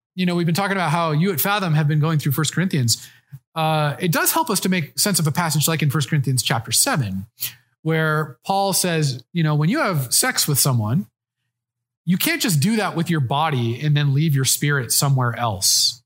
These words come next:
right? Uh, we're not sort of dissectable in that way. Everything you do with your body is in some sense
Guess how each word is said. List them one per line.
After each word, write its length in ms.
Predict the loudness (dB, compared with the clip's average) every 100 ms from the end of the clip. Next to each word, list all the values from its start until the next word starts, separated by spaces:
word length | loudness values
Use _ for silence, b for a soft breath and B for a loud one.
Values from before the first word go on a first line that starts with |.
| _ _ -4
right? 220 | -4 -4 _ B B -6
Uh, 200 | -2 0
we're 140 | 0
not 500 | 0 0 -2 -6 -18 _ _ _ -8
sort 240 | -2 0
of 200 | 0 0
dissectable 1000 | -2 0 2 2 -2 -2 0 0 -4 -8
in 140 | -2 2
that 240 | 2 0
way. 320 | -2 -2 -2 -6 B B
Everything 520 | -4 0 0 0 0
you 80 | 2
do 160 | 2 2
with 140 | 0
your 80 | 0
body 420 | 0 0 0 0
is 100 | 2
in 120 | 4
some 200 | 2 2
sense 380 | 2 2 0 0